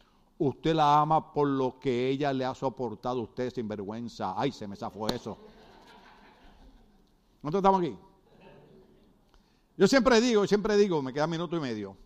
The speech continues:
que la primera pareja que yo casé, que fue Baby, que tú lo conociste, partió con el Señor, murió, qué triste. Y, y Elizabeth.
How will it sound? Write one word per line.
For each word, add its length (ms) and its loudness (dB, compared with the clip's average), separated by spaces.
que 640 0
la 160 2
primera 400 4
pareja 360 4
que 120 0
yo 100 4
casé, 500 0
que 140 -2
fue 140 0
Baby, 300 2
que 120 -6
tú 100 -4
lo 80 -2
conociste, 460 -4
partió 340 -2
con 120 -2
el 60 -4
Señor, 380 -4
murió, 460 -6
qué 120 -6
triste. 460 -10
Y, 380 -4
y 60 0
Elizabeth. 520 -2